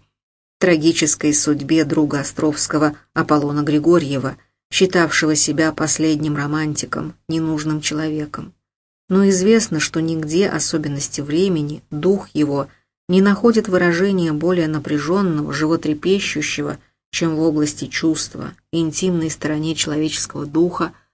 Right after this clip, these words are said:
и поэтому трагедия Катерины приобретает значение глубоко жизненное, исторически характерное. Трагедия Катерины не столько в разбитой любви, в опостылевшей жизни с нелюбимым мужем,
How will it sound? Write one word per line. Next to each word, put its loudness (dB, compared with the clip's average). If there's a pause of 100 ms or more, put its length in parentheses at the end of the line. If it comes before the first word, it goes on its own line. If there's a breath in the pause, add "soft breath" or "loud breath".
(260)
и 0
поэтому 2
трагедия 0
Катерины 0
приобретает -2
значение -2
глубоко -2
жизненное, -2 (320)
исторически -2
характерное. -8 (920)
Трагедия 4
Катерины 2
не -2
столько -2
в -4
разбитой -2
любви, 0 (460)
в 2
опостылевшей 4
жизни 2
с -2
нелюбимым 2
мужем, 0